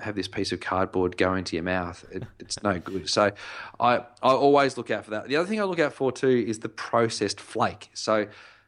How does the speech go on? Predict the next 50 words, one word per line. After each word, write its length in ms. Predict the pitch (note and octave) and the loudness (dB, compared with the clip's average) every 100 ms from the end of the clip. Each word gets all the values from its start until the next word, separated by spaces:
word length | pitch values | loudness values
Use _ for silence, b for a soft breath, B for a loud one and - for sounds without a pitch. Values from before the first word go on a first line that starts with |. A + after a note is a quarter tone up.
| - | -10
you 140 | C3 | -4
know, 120 | A#2 | -2
you, 200 | A2 A2 | 0 0
you 180 | A2+ B2 | -2 -2
go 140 | A2+ A#2+ | 2 2
and 100 | A2+ | 2
get 120 | A2 | -4
this 100 | G2+ | -8
gluten-free 520 | - A#2 A2 - G#2 | -2 -2 -2 -4 -4
muesli, 380 | G2+ G#2+ A2 A#2 | -2 -2 -2 -2
for 140 | - | -2
example, 380 | G2 G#2 G2+ A2+ | -4 -2 -4 -6
thinking, 200 | A2+ A#2 | -6 -4
"Oh, 320 | C#3+ E3+ F3 D#3+ | -4 -4 -2 -4
yes," 540 | C#3 D3+ D#3 - - | -2 -4 -4 -4 -4
you 140 | A#2+ B2 | -2 0
know, 160 | B2 | 2
and 320 | A#2 A#2 G#2+ - B | 2 0 -2 -8 B
the 100 | - | -2
angels 360 | B2+ C#3 C#3 A#2+ | 2 2 0 -4
are 20 | |
singing 420 | A2 B2+ A#2+ A2+ | -2 0 0 -2
from 220 | G#2+ A2+ G#2 | -2 -2 -2
the 80 | |
gods 480 | F#2+ A2 G#2 G2 - - | 0 2 2 0 -8 -8
and 220 | A2+ A2 | -4 -2
they're 200 | G#2+ A2 C#3 | -2 -2 0
up 200 | C3 - | 0 -2
above 480 | A2 A2 A2 G#2+ G#2+ | -2 0 2 0 -2
and, 320 | G#2 G2+ F#2+ | -4 -4 -6
you 80 | A2+ | -4
know, 120 | G2+ | -2
Gabriel 400 | F#2+ A2 A2 A#2 | 2 2 4 4
is 80 | G2+ | 2
playing 360 | - A2+ A2 G#2 | 2 0 2 -2
the 40 | |
harp 420 | F#2+ A#2+ A2+ G2+ - | 0 2 2 2 -2
and 140 | A2 | -4
you 60 | G#2+ | -4
found 320 | G#2+ B2 B2 | 0 -2 -2
this 120 | G#2+ | -6
gluten-free 520 | - B2+ B2+ A2+ A2 | -2 2 2 0 -4
muesli 380 | G#2+ G2+ A2+ F#2+ | -2 -2 -2 -2
and 80 | G2+ | -2
you 60 | G2+ | 0
go, 120 | A#2 | 2
"Oh, 280 | A2 A2+ A3+ | 6 6 4
yes, 440 | G#3+ G#3+ - A#3 | 0 -2 -2 -4
it's 120 | - - | -8 -4
amazing." 480 | F#3 - C4 - | 2 2 4 2